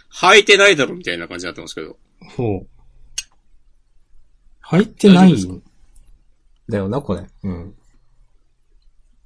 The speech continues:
Speaker 2: はい。エッチですね。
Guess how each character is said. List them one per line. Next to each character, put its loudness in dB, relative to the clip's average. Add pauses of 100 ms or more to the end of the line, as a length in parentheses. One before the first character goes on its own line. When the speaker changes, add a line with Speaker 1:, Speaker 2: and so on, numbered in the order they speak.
(920)
Speaker 2:
は -12
い。 -16 (2250)
エ 2
ッ -6
チ -10
で -6
す -16
ね。 -20